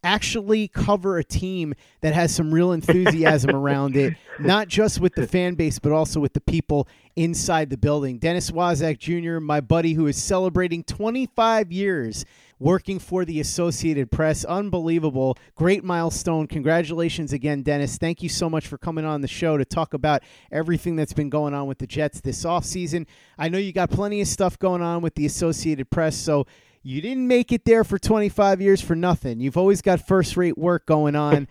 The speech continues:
Speaker 2: <laughs>
Speaker 1: For people that wanna check it out, follow you on social media, how can they do that, and what do you have cooking?
Speaker 2: I, uh, I'm at, uh, D Waz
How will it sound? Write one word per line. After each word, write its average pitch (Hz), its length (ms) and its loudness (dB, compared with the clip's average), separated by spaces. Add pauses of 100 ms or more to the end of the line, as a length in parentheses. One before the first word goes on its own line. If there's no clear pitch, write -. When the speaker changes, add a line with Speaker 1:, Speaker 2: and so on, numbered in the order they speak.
(100)
Speaker 2:
<laughs> - 140 -20
Speaker 1:
For 160 100 4
people 208 320 2
that 208 140 4
wanna 190 220 0
check - 300 -2
it 165 80 0
out, 190 220 2
follow 175 260 0
you 165 140 0
on 156 100 -2
social 160 380 -6
media, 151 440 -2 (240)
how 175 140 0
can 175 160 0
they 160 100 2
do 156 180 2
that, 147 160 2
and 127 120 -4
what 143 100 2
do 147 60 0
you 143 80 0
have 135 240 -2
cooking? 113 500 -4 (600)
Speaker 2:
I, 131 280 2
uh, 131 420 2 (200)
I'm 131 240 -6
at, 131 180 -2
uh, 123 220 -2
D 113 260 -6
Waz 147 320 0